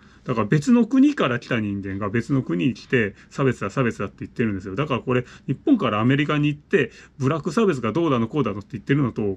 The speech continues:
変わらないんです。あのー、まあ、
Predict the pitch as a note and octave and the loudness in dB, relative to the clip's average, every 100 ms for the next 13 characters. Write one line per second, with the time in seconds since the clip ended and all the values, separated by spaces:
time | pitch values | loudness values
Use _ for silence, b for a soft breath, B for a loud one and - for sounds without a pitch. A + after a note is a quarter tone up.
0 | - C3 D#3+ F3+ G3+ B2+ F#2 - - - | -4 -2 0 0 0 -2 -6 -12 -14 -14
1 | B B B B B _ _ _ - B2 | B B B B B _ _ _ -6 -2
2 | B2 C3 C3 C3 C#3 _ - _ _ _ | -2 -2 -2 -2 -6 _ -20 _ _ _
3 | F#3+ G3+ C3 | 2 4 2